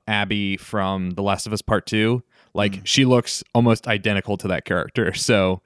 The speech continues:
Speaker 1: if you played Last of Us Part Two, just imagine Abby from that game, and that's what you have for, for Jane.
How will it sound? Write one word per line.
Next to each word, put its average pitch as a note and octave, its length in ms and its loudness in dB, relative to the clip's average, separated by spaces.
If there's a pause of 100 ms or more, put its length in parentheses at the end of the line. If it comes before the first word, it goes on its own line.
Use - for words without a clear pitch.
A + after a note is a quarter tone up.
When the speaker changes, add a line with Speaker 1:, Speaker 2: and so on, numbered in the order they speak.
(160)
Speaker 1:
if G2+ 120 -4
you G#2 60 -4
played C3+ 220 2
Last C3 200 4
of B2+ 60 0
Us A#2 80 -4
Part A#2+ 220 0
Two, A#2 160 0
just G2 160 -4
imagine G#2+ 480 2
Abby G#2+ 320 0
from A2 220 -4
that G#2 200 0 (220)
game, G2+ 480 -2 (480)
and F#2+ 280 -2
that's G#2 160 2
what G2 60 0
you F#2+ 80 0
have F#2 160 0
for, F#2 380 -2
for G2 120 -6
Jane. F2 320 -4